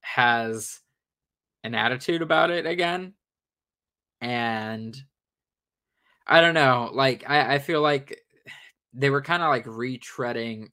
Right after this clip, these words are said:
on stuff. Like, they did, they did something kinda stupid with Min, and I think it was just because they wanted her to get captured. I don't know. I, I feel like they could have done something that made a little bit more sense,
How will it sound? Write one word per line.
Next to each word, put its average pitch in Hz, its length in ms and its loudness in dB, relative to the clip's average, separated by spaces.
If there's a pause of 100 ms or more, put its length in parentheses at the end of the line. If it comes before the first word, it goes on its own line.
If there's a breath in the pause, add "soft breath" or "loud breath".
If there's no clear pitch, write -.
(120)
on 107 220 -8
stuff. - 480 -10
Like, 113 180 -8
they 120 120 -6
did, 123 240 -10 (580 loud breath)
they 139 120 4
did 147 200 -4
something 156 320 -2
kinda 143 220 -2
stupid 135 460 -2
with 120 180 -4
Min, 113 480 -6 (320)
and 117 200 -2
I 117 80 -2
think 123 160 -6
it 120 120 -2
was 113 120 -4
just 117 200 -10
because 110 720 -6 (640)
they 113 100 -6
wanted 110 320 -4
her 113 160 -6
to 113 60 -4
get 113 220 -8
captured. 123 640 -4 (1200)
I 123 180 -2
don't 117 120 -6
know. 104 260 -8 (100)
I, 123 280 0
I - 20 0
feel 143 160 -4
like 139 160 0
they 123 100 -4
could 131 160 -6
have 120 120 -6
done 117 180 -6
something 117 380 -8
that 110 100 -8
made 113 340 -6 (580 soft breath)
a 113 140 -4
little 151 540 0
bit 151 200 0
more 147 200 -4
sense, - 680 -8